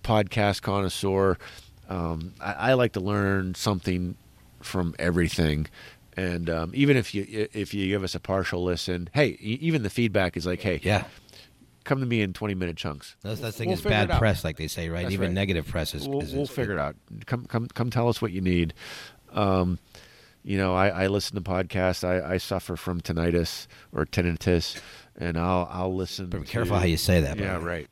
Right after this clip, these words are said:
Speaker 1: right, right, right. Um, but I'll, you know, if, i-, i-, after, you know, my wife nods off, I'll, I'll, if, if I'm hearing the ringing, I'll, I'll throw a, one ear pod in, and I'll throw a,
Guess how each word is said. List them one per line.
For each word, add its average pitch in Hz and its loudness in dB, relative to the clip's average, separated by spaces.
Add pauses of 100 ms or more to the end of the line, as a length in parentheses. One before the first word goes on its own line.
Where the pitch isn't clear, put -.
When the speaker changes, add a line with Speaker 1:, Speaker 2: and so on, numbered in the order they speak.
(160)
Speaker 1:
right, 80 -10
right, 76 -8
right. 80 -6 (340)
Um, 92 -2
but 98 2
I'll, 107 6
you 104 -2
know, 95 2
if, 95 0
i-, 90 -6
i-, 87 -6
after, 92 0
you 90 -8
know, 87 -4
my 85 -4
wife 92 0
nods 95 -4
off, 98 -2
I'll, 92 2
I'll, 101 0
if, 90 -6
if 87 -4
I'm 85 -4
hearing 98 0
the 90 -2
ringing, 117 0 (180)
I'll, 92 0
I'll 87 -2
throw 90 0
a, 85 -8
one 92 -2
ear 107 0
pod 107 0
in, 117 2
and 98 0
I'll 80 0 (840)
throw 95 -4
a, 87 -2